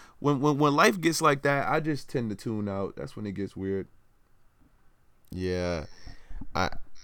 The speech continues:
Speaker 2: I mean, I've, I've had, I've had two since the, uh, the restock.
Speaker 1: Mm-hmm.
Speaker 2: Um, I mean,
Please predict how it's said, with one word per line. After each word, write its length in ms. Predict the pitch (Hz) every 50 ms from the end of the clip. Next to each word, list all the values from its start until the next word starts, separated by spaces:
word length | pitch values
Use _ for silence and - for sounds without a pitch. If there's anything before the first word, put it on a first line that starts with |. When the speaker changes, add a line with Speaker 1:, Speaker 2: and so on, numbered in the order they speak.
| - - - - - - - - - -
Speaker 2:
I 40 | -
mean, 200 | 101 104 101 95
I've, 180 | 107 135 - - -
I've 140 | 107 - -
had, 440 | 151 131 117 110 104 101 95 87 82 - - - - - - - - - - - - - - - - - - - - - - - - - - - - -
I've 60 | -
had 200 | 113 98 82 -
two 380 | - - 95 87 85 92 107 - - - - - - - - - - - - - - -
since 360 | - - - 85 82 - -
the, 240 | 76 78 85 82 80
uh, 320 | 78 76 76 76 76 78 76
the 100 | 76 76
restock. 580 | 76 80 82 - - - 101 104 110 - - - - - - - - - _ _ - - - - _ _ _ - - - -
Speaker 1:
Mm-hmm. 360 | 131 135 131 127 135 139 143 151
Speaker 2:
Um, 400 | 151 113 113 - 73 76 87 - - _ _ _ _ _ - _ _ _ - - - - _ _ _ _ - - - - - - - -
I 40 | 131 143
mean, 360 | 151 147 147 143 135 -